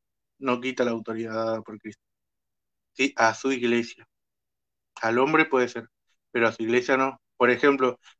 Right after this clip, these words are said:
cuando Judas, en-, que cometió el peor de los pecados, entregó a Jesús, ¿eso invalidó todo el mensaje de los apóstoles?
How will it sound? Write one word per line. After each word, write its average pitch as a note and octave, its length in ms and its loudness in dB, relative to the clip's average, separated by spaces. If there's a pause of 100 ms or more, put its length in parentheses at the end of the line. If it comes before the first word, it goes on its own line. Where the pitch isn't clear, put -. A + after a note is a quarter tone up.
(160)
cuando B2+ 340 4
Judas, E3+ 640 8 (320)
en-, A#2+ 240 -6 (220)
que C#3 240 2
cometió C#3+ 460 6
el F3 160 6
peor D#3+ 340 10
de E3+ 80 10
los D3+ 160 6
pecados, B2+ 440 4 (600)
entregó C3+ 520 8
a E3 60 10
Jesús, C3+ 480 4 (1500)
¿eso D#3 600 8
invalidó C#3+ 1000 10
todo F#3+ 240 12
el F3+ 80 8
mensaje D#3+ 560 6
de C#3+ 80 6
los B2 240 4
apóstoles? E3+ 680 4